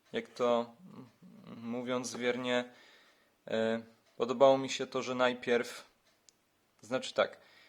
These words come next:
najpierw Shoya, czyli główny bohater mangi, był chuliganem.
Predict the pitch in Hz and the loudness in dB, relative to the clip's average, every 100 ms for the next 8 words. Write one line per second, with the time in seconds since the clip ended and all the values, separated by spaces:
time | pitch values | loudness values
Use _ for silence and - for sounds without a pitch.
0 | _ _ _ - - 123 143 156 123 - | _ _ _ -20 0 2 4 2 2 0
1 | - 120 113 113 139 - 113 113 113 127 | 4 6 10 8 6 0 -12 -12 -12 -8
2 | 139 120 123 123 127 117 120 113 110 117 | -2 0 0 -2 -2 2 2 2 -2 -6
3 | 120 120 120 - 131 123 120 131 117 110 | -8 -8 -8 -6 -6 -6 6 6 8 2
4 | 135 | 0